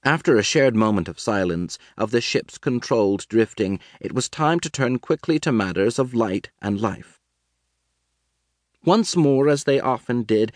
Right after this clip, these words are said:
the couple discussed their own wish for a child in the light of Premier Dirac, Sardau's colonization scheme, in which the Sardau Foundation, largely a creation of the Premier himself,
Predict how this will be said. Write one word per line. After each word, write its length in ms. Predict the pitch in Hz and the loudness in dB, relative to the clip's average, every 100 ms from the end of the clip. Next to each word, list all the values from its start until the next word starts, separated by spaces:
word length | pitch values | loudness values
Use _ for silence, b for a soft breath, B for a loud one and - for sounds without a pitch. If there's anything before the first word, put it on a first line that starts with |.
| b b | b b
the 60 | 156 | -6
couple 300 | - 160 151 | -2 -2 0
discussed 540 | 143 - 135 127 - | -2 -2 -2 -2 -4
their 220 | 139 127 - | 0 0 0
own 280 | 135 123 107 | 0 0 2
wish 220 | 104 - | 0 0
for 180 | - 101 | -2 0
a 80 | |
child 560 | 101 - 104 90 85 92 | 0 -2 -2 -2 -2 -2
in 100 | 104 | 0
the 140 | 98 | 2
light 300 | 101 101 95 | 0 0 -2
of 140 | 101 - | -6 -6
Premier 440 | 123 104 98 95 | -2 0 2 0
Dirac, 600 | 98 110 104 95 92 - b b | 0 0 2 0 -6 -14 b b
Sardau's 680 | - 147 135 123 110 107 - | -2 0 2 0 2 0 -2
colonization 960 | - 135 120 110 107 123 113 - 113 107 | -4 -2 0 0 2 0 0 -6 -6 -6
scheme, 500 | - - 92 90 87 b b b | -8 -10 -8 -6 -8 b b b
in 180 | 139 147 | -2 0
which 320 | 147 151 - | 2 0 -2
the 80 | - | -8
Sardau 460 | - 170 156 143 131 | -2 0 2 0 -2
Foundation, 760 | 135 123 117 120 117 - 151 | -2 -2 2 2 0 -2 -4
largely 640 | 127 110 107 107 107 117 - | 0 0 0 -2 -2 -2 -2
a 100 | 101 | -6
creation 760 | - 110 131 160 - 87 98 | -4 0 2 2 -2 -6 -4
of 160 | - 95 | -4 -4
the 80 | 110 | -4
Premier 460 | - 110 113 104 | -2 0 2 0
himself, 600 | 104 113 107 151 147 127 | 0 -4 -4 -2 -2 -4